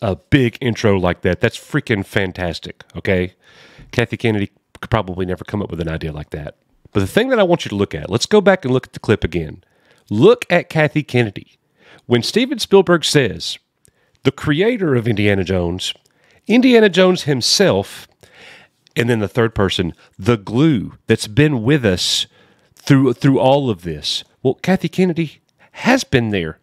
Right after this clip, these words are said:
through all of it. She clapped, she clapped for George Lucas. She clapped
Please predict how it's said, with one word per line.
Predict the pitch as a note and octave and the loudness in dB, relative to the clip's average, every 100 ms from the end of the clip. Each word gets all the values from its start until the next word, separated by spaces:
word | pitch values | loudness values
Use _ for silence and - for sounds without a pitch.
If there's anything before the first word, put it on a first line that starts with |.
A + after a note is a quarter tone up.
| _ | _
through | A#2+ E2 | -2 0
all | F#2 E2 | 0 -2
of | - | -8
it. | - - - - - | -14 -20 -20 -20 -14
She | - - F3+ | -4 0 0
clapped, | - - E3+ G3 G3+ - - - _ _ _ _ _ | -2 0 2 2 -2 -6 -10 -10 _ _ _ _ _
she | - - D#3 | -2 0 0
clapped | - F3 D#3 G#2+ - - - _ _ _ _ | 0 0 0 -4 -8 -14 -16 _ _ _ _
for | - A#2 | 2 2
George | A2 A#2+ G#2 G#2+ | 4 4 2 0
Lucas. | F2+ - - - - _ - - _ | -2 -4 -10 -10 -14 _ -20 -20 _
She | - - D3 | -4 0 0
clapped | - - G#2 G#2+ - - | 0 0 0 0 -4 -12